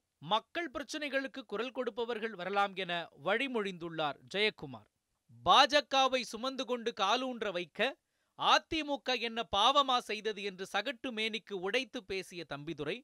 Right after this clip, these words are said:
பா ஜ க குறித்து தெரிவித்த கருத்துக்கள் தனது சொந்த கருத்துக்கள் என கூறியதாக வெளியாகும் தகவல்கள் கவனிக்க வேண்டியுள்ளது. அ தி மு க பா ஜ க கூட்டணி விவகாரம் ஒருபுறம் இருந்தால், அ தி மு க தன் பக்கம் இழுக்க வாய்ப்பு உள்ளதாக கூறப்படும் கட்சிகளில்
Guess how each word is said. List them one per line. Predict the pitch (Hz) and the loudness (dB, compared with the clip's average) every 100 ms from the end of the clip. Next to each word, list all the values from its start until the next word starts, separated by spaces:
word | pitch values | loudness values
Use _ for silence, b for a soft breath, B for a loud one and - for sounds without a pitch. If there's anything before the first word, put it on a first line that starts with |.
| _ _ _ _ - | _ _ _ _ -8
பா | 127 202 269 | 2 4 4
ஜ | 294 | 2
க | 302 311 | -2 -4
குறித்து | 285 262 226 247 | -4 -6 -6 -8
தெரிவித்த | 220 220 208 - | -6 -6 -8 -12
கருத்துக்கள் | - 190 214 220 208 208 185 - _ | -8 -6 -6 -8 -6 -4 -4 -8 _
தனது | 175 185 175 | -8 -6 -6
சொந்த | - 254 294 | -4 0 0
கருத்துக்கள் | - 226 214 - - 214 | 0 -2 -4 -8 -10 -8
என | 180 185 | -8 -8
கூறியதாக | 180 190 202 190 180 175 175 | -8 -6 -4 -2 -2 -4 -8
வெளியாகும் | 160 185 196 180 170 151 | -10 -2 -2 -2 -8 -8
தகவல்கள் | 156 175 214 185 160 143 _ | -8 -6 -6 -6 -8 -10 _
கவனிக்க | 151 175 226 240 170 | -4 -2 -4 -6 -8
வேண்டியுள்ளது. | 147 135 127 131 135 123 113 _ _ _ - | -8 -10 -12 -10 -10 -10 -16 _ _ _ -4
அ | 160 247 - | 0 0 0
தி | 302 | -2
மு | 285 269 | -2 -2
க | - 254 233 151 | 2 2 2 0
பா | 175 240 | 4 4
ஜ | 254 262 | 2 -2
க | 254 | -2
கூட்டணி | - 226 226 220 | -6 -6 -4 -4
விவகாரம் | 175 185 214 208 196 160 | -6 -4 2 4 2 -2
ஒருபுறம் | 151 196 233 208 185 131 | -4 -4 -2 -4 -4 -6
இருந்தால், | 143 156 151 160 254 _ _ _ _ _ 139 | -12 -6 0 0 -2 _ _ _ _ _ 4
அ | 185 294 | 6 6
தி | - 330 | 4 -4
மு | 302 285 | -2 -4
க | - 269 | 0 0
தன் | - 214 247 | 2 -2 0
பக்கம் | 269 254 254 233 | -4 -2 -4 -4
இழுக்க | 214 220 - | -4 -4 -4
வாய்ப்பு | 196 175 240 254 | 0 0 0 -4
உள்ளதாக | 220 208 208 196 190 | -8 -4 -2 -2 -4
கூறப்படும் | 185 190 - 175 170 | -10 -8 -8 -10 -8
கட்சிகளில் | 147 139 202 160 170 | -10 -10 -10 -6 -6